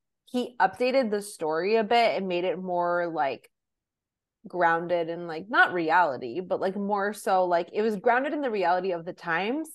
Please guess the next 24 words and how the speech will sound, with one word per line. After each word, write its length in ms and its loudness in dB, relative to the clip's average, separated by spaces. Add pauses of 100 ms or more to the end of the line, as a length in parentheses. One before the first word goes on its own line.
(200)
and 680 -2 (340)
that 100 -2
it 100 0
was, 220 -12
like, 160 -4
taking 340 -8
place 300 -4
in. 320 -2 (800)
And 100 -2
I 40 0
think 240 -4
that 300 4
made 200 -4
it 100 -4
a 80 0
little 320 -2
more, 280 -4
like, 220 -6 (520)
easy 240 -2
to 80 -2
digest. 640 2
But 100 -4
it's 120 -6
like 200 -4